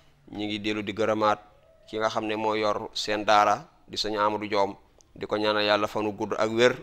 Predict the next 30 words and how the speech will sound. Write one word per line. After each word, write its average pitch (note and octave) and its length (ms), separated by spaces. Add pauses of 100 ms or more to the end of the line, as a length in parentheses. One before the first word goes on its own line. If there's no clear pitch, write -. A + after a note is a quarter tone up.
(460)
Mi G2+ 80
ngi A2 120
liggéeyal A2 340
Alquran, A2 600 (400)
liggéey G#2+ 300
boobu A#2+ 240
muy A#2+ 100
liggéeyal A2+ 300
Alquran, A2 340
yal A2+ 160
na A2+ 60
Yàlla A2 260
wàcce A#2 220
ko A#2+ 80
ci - 100
moom A2+ 220 (520)
ak - 160
njabootam G#2+ 460
gi G#2+ 160
yépp C3+ 120 (420)
ak G#2+ 180
jullit G#2+ 240
yépp. A#2 180 (460)
Wasalaamu G#2+ 480
aleykum G#2 320
wa G#2 80
rahmatullah G#2 640 (400)
taala G#2 380
wa G#2 60
barakaatuhu. G#2 760